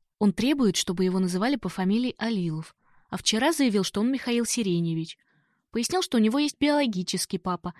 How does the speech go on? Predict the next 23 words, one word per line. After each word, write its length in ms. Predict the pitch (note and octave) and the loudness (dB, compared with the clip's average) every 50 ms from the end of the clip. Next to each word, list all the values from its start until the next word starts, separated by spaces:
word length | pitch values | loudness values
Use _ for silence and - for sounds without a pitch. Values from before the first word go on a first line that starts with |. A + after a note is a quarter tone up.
| _ _ _ | _ _ _
и 100 | - D4 | -8 -8
ты 220 | - _ G3+ F#3+ F3 | -4 _ -2 -4 -2
папа, 320 | - F3+ E3+ E3 - F3 | -2 -2 -4 -2 -4 -8
который 380 | - - E3+ - A3 A#3 A#3+ G#3+ | -8 -8 -8 -6 -4 -2 -2 -2
его 140 | G3 G#3 | -2 -2
растит. 520 | G3+ G3+ G3 - - - - F3 E3+ - _ _ _ _ _ _ _ _ _ _ _ _ _ _ | -2 -4 -4 -6 -8 -10 -10 -10 -10 -10 _ _ _ _ _ _ _ _ _ _ _ _ _ _
Учительница 560 | G#3 - C#4+ C#4+ - C#4 C4+ B3 A3+ - - | -4 -2 -2 -2 2 4 4 4 4 2 0
его 160 | A#3 A3+ A3 | 2 2 2
осторожно 460 | A#3 A3 - - B3+ B3+ A#3+ G3 A3 G#3+ | 0 0 0 -2 0 0 0 0 -2 -2
поправила, 580 | - G3+ - - C#4 D#4 F4+ E4 B3+ F#3 E3+ - - - _ _ _ | -2 -6 -4 -2 0 0 2 2 0 0 -2 -6 -12 -20 _ _ _
указав 340 | - - G#3+ G#3 G#3 G3 - | -8 -4 -2 0 0 -2 0
на 100 | - G#3+ | 2 2
имя 280 | A3 A3 G3 F#3+ F#3 F3+ | 4 4 4 4 2 2
родителя 440 | G3 G#3+ G#3 G#3 F3 - - F3+ | -2 -2 -2 -4 -4 -4 -6 -6
в 60 | E3+ - | -4 -4
свидетельстве 800 | - G3 G3+ F#3+ G3+ F#3 - - F3+ E3 - - - F3 F3 | -4 -4 -2 -2 -2 -2 -2 -4 -8 -8 -8 -8 -6 -4 -4
о 40 | F3 | -2
рождении – 600 | F3+ G3 G#3 F#3+ G3 G#3 F#3+ F3 E3 E3 E3+ - _ _ _ _ _ _ _ | -2 -2 -4 -2 -2 0 0 0 0 -2 -4 -8 _ _ _ _ _ _ _
но 120 | - G3 G#3+ | 0 2 4
он 100 | A3+ A#3+ | 6 6
настаивает 640 | B3+ B3 - - C4+ C4+ C#4 C#4 A#3+ A3 G3 - | 4 4 2 0 0 2 2 2 2 0 0 0
на 60 | - F#3+ | -2 -4
своём, 460 | - - - F#3 F3+ F3 E3 E3 | -4 -2 -2 -2 0 0 -2 -2